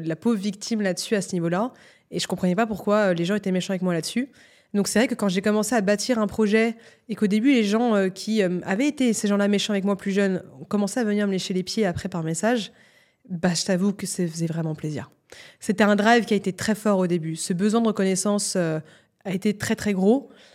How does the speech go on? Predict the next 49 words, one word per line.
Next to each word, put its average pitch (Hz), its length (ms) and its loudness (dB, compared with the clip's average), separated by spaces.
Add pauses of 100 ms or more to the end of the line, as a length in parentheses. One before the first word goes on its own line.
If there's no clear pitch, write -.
(160)
Euh, 185 680 2
et 208 120 2
en 185 60 2
fait, 233 160 2
aujourd'hui, 202 360 2
beaucoup 202 280 -2
moins. 220 180 4
Aujourd'hui, 190 360 2
c'est - 160 0
plus, 226 420 0
euh, 180 360 4 (380)
euh, 175 240 0
je 170 100 -6
veux 202 80 2
continuer 208 540 2
plutôt 220 260 -2
moi-même 220 400 4
à 175 140 2
apporter 202 440 0
aux 202 100 2
gens 208 200 0
ce 208 80 -6
que 196 80 -4
j'aurais 180 200 0
aimé 196 140 0
qu'on 202 120 -4
m'apporte, 190 420 -2
euh, 170 140 0
quand 185 140 -4
je 175 100 -4
me 180 80 2
lançais. 214 400 0 (460)
Et, 202 200 4
euh, 180 120 6
oui, 226 220 4
j'ai 180 100 -2
bien 185 140 2
sûr 202 220 0
un, 170 200 0 (320)
pas 254 100 4
un 262 40 6
besoin 233 180 0
de 233 60 2
reconnaissance, 220 640 2
mais, 196 240 4
euh, 180 100 4
quand 185 220 0
j'ai 196 220 2
un, 170 340 0